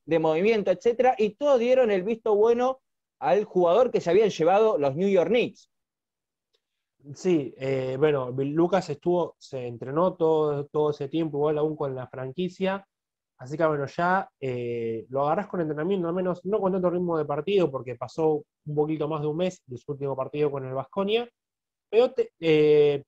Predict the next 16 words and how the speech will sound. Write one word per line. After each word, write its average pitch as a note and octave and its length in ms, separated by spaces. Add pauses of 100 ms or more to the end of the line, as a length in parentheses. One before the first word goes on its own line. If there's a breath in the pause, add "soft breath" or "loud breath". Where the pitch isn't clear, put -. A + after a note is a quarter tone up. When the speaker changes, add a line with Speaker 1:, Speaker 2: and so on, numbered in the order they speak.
Speaker 2:
te D#3+ 120
suma B3 280
y A3 60
aparte A3 480
lo E3 200
agarrás E3 280
recuperado E3+ 680
de D#3+ 60
una D#3 140
lesión. D3 480
Si C3+ 260
la C#3 140
pandemia F#3+ 340
no F#3+ 60
hubiese F#3+ 180
llegado F3+ 500